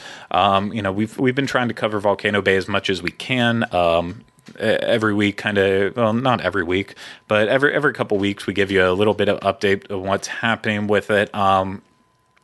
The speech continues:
and this was really big news kind of over, uh, this past weekend, and that's that Volcano Bay just went crazy and started slashing things off their menus, uh, which was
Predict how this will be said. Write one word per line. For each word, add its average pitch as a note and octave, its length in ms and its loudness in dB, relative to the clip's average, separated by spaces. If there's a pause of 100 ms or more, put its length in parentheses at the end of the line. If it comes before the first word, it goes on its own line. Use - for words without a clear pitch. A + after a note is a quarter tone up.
(180)
and A2 280 2 (380)
this C3+ 180 0
was A2+ 320 0
really A#2+ 360 0
big G2+ 240 0
news G2 240 0
kind F#2+ 280 -2
of F2 200 -2
over, F#2 520 2
uh, F2 140 4
this F2+ 140 -4
past - 360 -2
weekend, F#2+ 380 0
and G2+ 160 -2
that's A2 280 0 (340)
that A2 160 2
Volcano A2 560 0
Bay F#2+ 480 2 (480)
just - 500 -2
went A2+ 320 0
crazy A2 420 0
and F#2 140 -4
started F2+ 340 0
slashing G#2 600 0
things F#2+ 460 -4
off G2 280 0
their F#2+ 120 2
menus, F#2 640 -2
uh, F2+ 300 2 (300)
which A#2 200 -2
was A#2+ 180 0